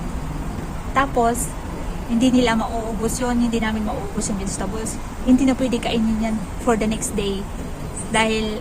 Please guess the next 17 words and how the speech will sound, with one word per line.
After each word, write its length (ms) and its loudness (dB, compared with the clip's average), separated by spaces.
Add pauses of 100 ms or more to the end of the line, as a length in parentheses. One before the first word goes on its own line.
ah, 80 -4
cancerous 480 0
daw 160 -2
yun. 320 -2
Kaya 240 -4
ayaw 160 0
nila 240 0
kumain 320 -2
ng 160 -2
mga 180 -2
leftover 320 -4
na 140 -2
vegetables 720 0
na 80 0
niluto 480 0
na 160 0
kagabi 500 2